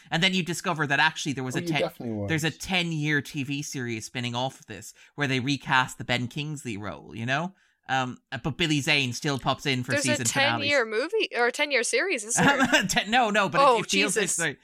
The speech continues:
Speaker 1: it feels
Speaker 3: Oh.
Speaker 1: like the kind of thing you discover. Like, you flick on at
Speaker 3: <laughs> I was like,
Speaker 1: three A M
Speaker 3: "How did
Speaker 1: and
Speaker 3: I
Speaker 1: you
Speaker 3: miss this?"
Speaker 1: It's, it's like Stargate. If
Speaker 3: Oh
Speaker 1: you
Speaker 3: my
Speaker 1: remember,
Speaker 3: God.
Speaker 1: like, the Stargate S G one T V show.
Speaker 3: Yeah,
Speaker 1: Where,
Speaker 3: yeah,
Speaker 1: like, the,
Speaker 3: yeah.
Speaker 1: the first episode that aired on s-, uh, aired on, like, Skinamax or Showtime.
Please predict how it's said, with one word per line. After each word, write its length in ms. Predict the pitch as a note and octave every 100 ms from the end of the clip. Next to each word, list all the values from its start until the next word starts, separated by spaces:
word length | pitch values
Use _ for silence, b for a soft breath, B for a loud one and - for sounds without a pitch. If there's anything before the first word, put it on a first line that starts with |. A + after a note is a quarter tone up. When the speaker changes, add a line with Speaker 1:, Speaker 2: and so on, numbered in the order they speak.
| B B
Speaker 1:
it 100 | E3
feels 260 | B3 C4 A3+
Speaker 3:
Oh. 20 |
Speaker 1:
like 100 | -
the 60 | -
kind 180 | G#3+
of 80 | G3+
thing 180 | G#3 F#3+
you 100 | F#3
discover. 540 | E3+ - G#3+ G3+ D#3+
Like, 180 | C3 C3+
you 60 | F3
flick 240 | - G#3+ A3
on 160 | G3
at 80 | E3
Speaker 3:
<laughs> 60 | -
I 40 |
was 0 |
like, 20 |
Speaker 1:
three 100 | F3+
A 40 | E3
M 60 |
Speaker 3:
"How 60 | D#3+
did 20 |
Speaker 1:
and 80 | E4
Speaker 3:
I 100 | B3+
Speaker 1:
you 40 | A3+
Speaker 3:
miss 220 | D4+ -
this?" 400 | A3+ A3 - - b b b -
Speaker 1:
It's, 140 | G3
it's 160 | A3+ A3+
like 200 | A#3+ A#3
Stargate. 560 | - A#3 A3 G3+ D3 B2
If 80 | -
Speaker 3:
Oh 40 |
Speaker 1:
you 60 | E3+
Speaker 3:
my 60 |
Speaker 1:
remember, 240 | F3 F#3 F3
Speaker 3:
God. 60 |
Speaker 1:
like, 140 | F#3 F#3
the 80 |
Stargate 380 | F3+ F3+ E3 E3
S 160 | D#3 D#3
G 160 | D#3+
one 200 | D3 D3 C#3+
T 140 | D#3
V 160 | D#3 D#3+
show. 360 | - A2 F#2
Speaker 3:
Yeah, 280 | G#3+ A3 F#3+
Speaker 1:
Where, 80 | F3
Speaker 3:
yeah, 100 | G3+
Speaker 1:
like, 180 | - -
the, 60 | E3+
Speaker 3:
yeah. 240 | G3+ F3+
Speaker 1:
the 120 | F#3
first 360 | - F#3+ G3+ G3+
episode 360 | G3+ F#3+ F3+ D3+
that 140 | D3
aired 260 | D3+ D3+ D3+
on 140 | C#3
s-, 240 | C3+ - -
uh, 60 | - -
aired 220 | G3 G#3
on, 100 | G3+
like, 180 | F#3 E3+
Skinamax 720 | - - F#3 G3 G3+ A3+ -
or 60 | D3
Showtime. 640 | - D#3+ F#3+ G#3+ A3+ C#4